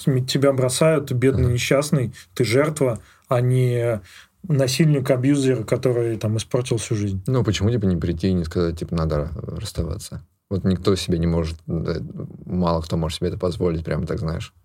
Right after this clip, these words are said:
Speaker 1: Не, ну, если ты робот или ящерица, ты
Speaker 2: Мгм.
Speaker 1: можешь себе это позволить.
Speaker 2: Не,
Speaker 1: А
Speaker 2: я
Speaker 1: живые,
Speaker 2: и
Speaker 1: живые люди.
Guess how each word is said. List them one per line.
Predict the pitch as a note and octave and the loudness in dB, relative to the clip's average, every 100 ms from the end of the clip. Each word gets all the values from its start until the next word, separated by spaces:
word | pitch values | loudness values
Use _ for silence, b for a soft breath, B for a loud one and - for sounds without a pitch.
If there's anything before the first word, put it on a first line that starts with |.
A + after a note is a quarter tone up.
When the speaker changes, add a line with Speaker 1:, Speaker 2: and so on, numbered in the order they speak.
| - | -2
Speaker 1:
Не, | C#3 | 0
ну, | B2+ | 2
если | C3 C3 | 2 2
ты | C#3 | 2
робот | B2+ C#3+ C#3+ C#3 | 4 4 2 2
или | B2 | 2
ящерица, | A#2+ C#3+ - C#3 A#2 G2+ | 2 2 2 0 0 2
ты | F2+ | 2
Speaker 2:
Мгм. | B2+ | 4
Speaker 1:
можешь | B2+ - | 2 0
себе | - | -2
это | A2 B2 | -2 -2
позволить. | A2+ F#2+ A#2+ C3 A#2 A2 - B B B | -2 0 2 2 0 -4 -10 B B B
Speaker 2:
Не, | C3 C3+ | 4 6
Speaker 1:
А | |
Speaker 2:
я | - A#2 | 6 6
Speaker 1:
живые, | - C#3+ F3 | 6 6 4
Speaker 2:
и | F3 | 2
Speaker 1:
живые | C3 C#3 D#3 | 2 2 2
люди. | F3 C3+ D#3 C#3+ | 0 0 0 0